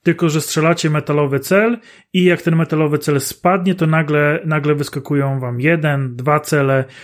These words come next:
Często są to cele papierowe, czasami są to, e, płytki metalowe, kiedy indziej są, em, takie rzutki do, do, do strzelb, te, takie, co znacie, że,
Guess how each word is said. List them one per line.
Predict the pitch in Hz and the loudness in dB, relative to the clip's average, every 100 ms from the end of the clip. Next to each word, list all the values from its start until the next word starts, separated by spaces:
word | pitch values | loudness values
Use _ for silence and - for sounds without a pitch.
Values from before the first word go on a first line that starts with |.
| - | -4
Często | 160 151 | -2 -2
są | 151 156 | -2 -4
to | 147 | -2
cele | 151 147 143 | -2 0 0
papierowe, | 139 165 170 185 156 | -2 0 2 2 2
czasami | 139 131 - 143 147 | 0 -2 0 0 0
są | - 143 135 | 0 0 0
to, | 147 139 139 - - - _ - | 2 4 2 -2 -14 -20 _ -4
e, | 143 135 135 139 135 127 | 0 2 4 4 2 0
płytki | - 190 196 - 165 | 2 2 2 0 0
metalowe, | 156 151 151 147 139 139 | 2 2 2 2 2 0
kiedy | 147 139 | 0 0
indziej | 143 147 139 139 | 0 0 0 -2
są, | 135 151 143 139 135 - - - | 0 0 0 0 -2 -6 -20 -6
em, | 151 135 135 131 131 135 135 135 131 | 0 2 2 2 0 0 0 -2 -2
takie | 151 131 147 | -4 0 2
rzutki | 147 190 - 175 160 | 2 0 0 0 0
do, | 151 156 151 160 | 2 2 2 0
do, | 156 156 151 147 | 0 2 2 2
do | 147 | 0
strzelb, | - - 156 147 | -2 2 2 2
te, | - 139 | -2 -4
takie, | 147 139 | -4 -4
co | 139 139 | -4 -2
znacie, | 147 143 143 | 0 0 0
że, | 135 143 | 2 2